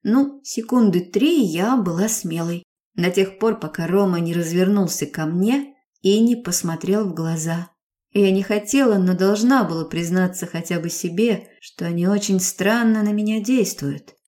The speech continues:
Сковывают, пугают, гипнотизируют, но в то же время вызывают чувство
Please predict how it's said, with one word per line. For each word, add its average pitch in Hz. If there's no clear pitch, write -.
Сковывают, 180
пугают, 170
гипнотизируют, 175
но 165
в -
то 180
же 180
время 180
вызывают 175
чувство 208